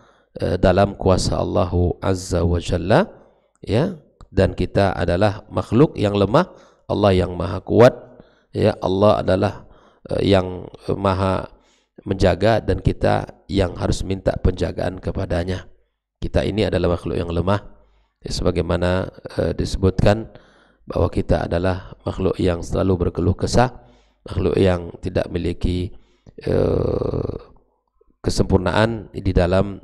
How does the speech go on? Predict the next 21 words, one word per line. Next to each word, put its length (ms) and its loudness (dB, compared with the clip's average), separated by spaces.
ya, 80 -2
sifat. 640 0
Maka 480 0
ini 160 -2
menunjukkan 600 0
bahwa 160 0
kita 240 0
harus 280 0
meminta 440 -4
pertolongan 680 0
dan 200 0
perlindungan 480 0
kepada 480 0
Allahu 560 0
Azza 400 0
wa 160 0
Jalla. 480 -2
Ikhwah 240 6
fillah 400 2
rahimakumullah, 800 0
eh, 400 -4